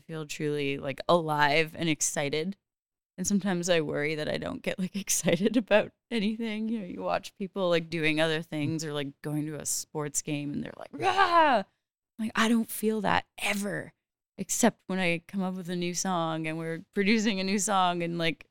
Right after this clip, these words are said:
the creativity process is so exhilarating to me. And that, that makes me go from, like, "I'm a piece of shit" to, like, "We can do anything" <laughs> in,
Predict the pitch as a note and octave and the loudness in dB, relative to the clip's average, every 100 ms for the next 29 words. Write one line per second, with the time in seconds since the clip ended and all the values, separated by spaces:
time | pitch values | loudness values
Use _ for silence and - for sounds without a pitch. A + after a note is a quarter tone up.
0 | _ _ _ F#3+ - A3+ G#3 G3+ - G3 | _ _ _ -8 -4 0 0 0 -2 0
1 | F#3+ F3 F3 F3 - - F#2 - - E3+ | -2 -4 -2 -2 0 -2 -6 -8 -10 -8
2 | D#3 - - - F3+ E3+ D#3+ D#3+ E3+ E3 | -4 -4 -2 4 4 4 0 -4 -2 0
3 | E3 D#3 D3 D3+ C#3 D#3+ D3 C#3 C3+ D3+ | 2 2 2 0 -2 -6 -6 -6 -4 0
4 | D#3 D3 C3+ _ _ _ _ _ _ - | 2 2 -2 _ _ _ _ _ _ 4
5 | F3+ F3 D#3+ - D#3+ D3+ D3 D#3 D3+ C#3 | 6 6 2 0 0 0 0 -2 -4 -4
6 | B2 - D3+ D3 D3 F3 D3+ D3 - - | -6 2 2 2 -4 -6 -4 -6 -6 0
7 | D#3 B2+ - D#3 C#3+ C3+ C3 - _ F#3+ | 0 0 -4 -12 -10 -10 -12 -16 _ -4
8 | F3+ E3 D#3 D#3+ C#3+ C3+ C3 - - - | -2 0 -2 -2 -6 -8 -12 -12 -10 -4
9 | E3 | -2